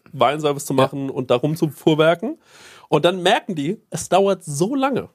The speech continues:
Speaker 2: Ja.
Speaker 1: dass die wieder angefangen
Speaker 2: <laughs>
Speaker 1: haben, während das alles noch lief, diese ganze Prozedur.
Speaker 2: Das finde ich unfassbar, dass der Vater sagt: so, „Das ist schon die Hochzeit von meiner Tochter, aber es ist mein Event.“
Speaker 1: <laughs>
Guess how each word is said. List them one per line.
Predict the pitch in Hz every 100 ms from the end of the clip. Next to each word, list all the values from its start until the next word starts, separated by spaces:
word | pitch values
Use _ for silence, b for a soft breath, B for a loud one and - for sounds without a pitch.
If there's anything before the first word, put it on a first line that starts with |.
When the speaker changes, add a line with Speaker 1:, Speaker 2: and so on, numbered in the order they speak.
| -
Speaker 2:
Ja. | 139 B B -
Speaker 1:
dass | 156 -
die | 214
wieder | 196 180 -
angefangen | 233 277 277 226 - 208 170 139 131
Speaker 2:
<laughs> |
Speaker 1:
haben, | - 196 117 127 175 - -
während | 160 185 226 269 262 214
das | 170
alles | 185 -
noch | 156 -
lief, | 180 170 156 170
diese | 165
ganze | 156 170 170
Prozedur. | - 165 - 190 160
Speaker 2:
Das | 156
finde | - 175
ich | 165
unfassbar, | 196 160 165 - 147
dass | 156
der | 165
Vater | 165 156
sagt: | 143 147
so, | 147
„Das | 135 147
ist | 160
schon | - 185
die | 190
Hochzeit | 185 185 180
von | 160
meiner | 151 147
Tochter, | 139 196 - 196 b b
aber | 139 120
es | -
ist |
mein | 101 95
Event.“ | 95 85 71 87
Speaker 1:
<laughs> | 494